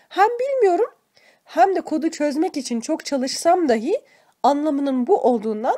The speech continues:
hiçbir zaman emin olamam. Farkına varmamız için bir uyarı gibi.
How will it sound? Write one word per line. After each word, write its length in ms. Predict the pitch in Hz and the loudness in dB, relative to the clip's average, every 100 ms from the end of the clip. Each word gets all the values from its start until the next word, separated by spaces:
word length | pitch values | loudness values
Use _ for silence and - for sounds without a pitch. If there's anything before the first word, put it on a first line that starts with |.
| - - | -6 -8
hiçbir 300 | 359 - 226 | -8 -6 -6
zaman 300 | 214 247 - | -4 -4 -4
emin 280 | 233 269 - | -6 -6 -6
olamam. 440 | 214 233 190 165 _ _ _ _ _ _ | -2 -2 -2 -8 _ _ _ _ _ _
Farkına 520 | - 254 247 311 370 | -2 0 0 2 2
varmamız 440 | 349 285 269 277 285 | 4 2 0 -4 -6
için 260 | - 392 | -6 -2
bir 120 | 339 247 | -2 -2
uyarı 300 | 262 277 320 | -2 0 0
gibi. 300 | 247 190 | 0 -4